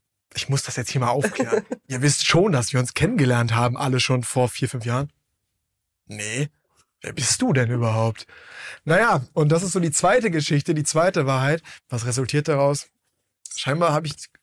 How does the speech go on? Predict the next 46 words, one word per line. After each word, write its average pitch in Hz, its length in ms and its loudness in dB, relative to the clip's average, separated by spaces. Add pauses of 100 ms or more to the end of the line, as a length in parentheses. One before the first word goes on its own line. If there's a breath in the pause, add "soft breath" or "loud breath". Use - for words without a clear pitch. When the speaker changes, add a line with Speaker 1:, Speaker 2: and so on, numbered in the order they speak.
Speaker 1:
keinen 175 280 2
sonderlich 160 360 0
guten 151 240 -2
Wiedererkennungswert 135 840 0
gehabt, 131 320 -6
<laughs> 156 120 -6
zumindest, 139 560 0
äh, 131 140 0
in 147 100 -4
den 143 120 0
letzten 143 300 -4
Jahren. 127 300 -2 (240 loud breath)
Speaker 2:
Ich - 120 -10
wollte 196 120 -2
grad 233 80 0
Speaker 1:
Und 151 40 -4
Speaker 2:
sagen. 156 160 4
Speaker 1:
das - 160 0
war, 220 140 0 (160 loud breath)
ja 247 160 4
genau, 403 200 4
also 170 200 2
für 185 140 0
mich 196 260 2
war 170 500 0
absolutes 170 380 -4
Learning, 185 500 2
äh, 156 280 -4 (140)
aufhellender 156 480 0
Moment 143 300 0
letztes 160 280 -6
Jahr 160 100 -6
im 156 80 -8
Sommer. 156 260 -6
Bin 151 100 -2
nach 127 120 -4
Hause 143 200 -4
gefahren, 151 240 -6
dachte 147 220 -4
mir, 139 60 -2
da 135 100 0
muss 147 180 -4
ich 156 80 -8
was 151 100 -12
dran 147 160 -4
ändern. 147 360 -6